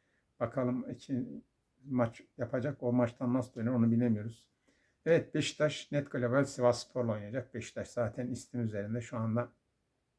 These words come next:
ligde en favori görünen takımlardan biri Beşiktaş. A-, o da bakalım Avrupa'daki sınavına göre her şey değişebilir. Oradaki tabii sakatlık makatlık durum olmasa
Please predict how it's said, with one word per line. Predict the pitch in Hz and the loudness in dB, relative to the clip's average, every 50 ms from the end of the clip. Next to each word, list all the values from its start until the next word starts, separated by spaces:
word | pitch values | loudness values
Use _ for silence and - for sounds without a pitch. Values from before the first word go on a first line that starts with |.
| _ _ _ _ _ _ - | _ _ _ _ _ _ -6
ligde | 123 117 - - 139 | -6 -6 -6 -6 -6
en | 139 139 131 127 127 123 - _ _ _ _ _ _ _ _ _ | -2 0 0 0 0 -2 -6 _ _ _ _ _ _ _ _ _
favori | - - 139 123 135 139 139 127 | -4 0 2 4 4 6 4 4
görünen | 117 120 113 113 110 107 | 4 4 2 2 2 0
takımlardan | - - 120 113 - 113 113 110 104 104 101 110 | -2 -6 -6 -2 0 0 0 0 0 -2 -4 -6
biri | 123 127 - - | -6 -6 -6 -4
Beşiktaş. | 123 117 113 - - - 101 - - - - _ _ _ _ _ _ _ _ _ _ _ _ _ _ _ _ - | -4 -4 -4 -4 -6 -6 -8 -8 -10 -18 -20 _ _ _ _ _ _ _ _ _ _ _ _ _ _ _ _ -4
A-, | 139 131 135 | 0 0 2
o | - 156 143 123 | 4 4 4 4
da | 135 117 | 4 4
bakalım | 123 113 - - 120 123 127 | 4 2 2 0 -2 0 0
Avrupa'daki | 127 120 123 120 117 - - 120 120 120 113 - - 123 | 2 2 2 2 0 -2 -2 -2 -2 -2 -2 -4 -6 -8
sınavına | 117 - - 135 127 117 117 117 117 117 120 123 | -8 -6 -4 -2 2 2 4 4 4 4 4 4
göre | 120 113 113 117 113 120 120 127 - _ | 2 0 0 0 2 2 0 0 -2 _
her | - 139 131 120 | -8 -6 -6 -4
şey | - 131 120 113 | -2 0 0 2
değişebilir. | 113 120 117 113 113 - 127 117 123 135 143 139 | 2 2 2 0 0 -2 -4 -2 -2 -4 -4 -6
Oradaki | - 117 117 113 120 120 117 - - 127 117 131 - _ _ _ _ _ _ _ _ _ _ | -6 -4 -2 0 0 0 0 -2 -6 -6 -6 -8 -10 _ _ _ _ _ _ _ _ _ _
tabii | - 123 113 107 | -6 -6 -6 -6
sakatlık | - - - 113 - - 107 - _ _ - | -6 -6 -8 -8 -6 -8 -12 -12 _ _ -10
makatlık | 127 110 110 - 113 113 - 117 - - | -10 -10 -8 -10 -12 -12 -14 -18 -14 -10
durum | 123 113 113 113 | -6 -4 -2 -2
olmasa | 123 123 104 95 87 - - 135 131 - | -2 -2 -2 -6 -8 -8 -8 -8 -8 -8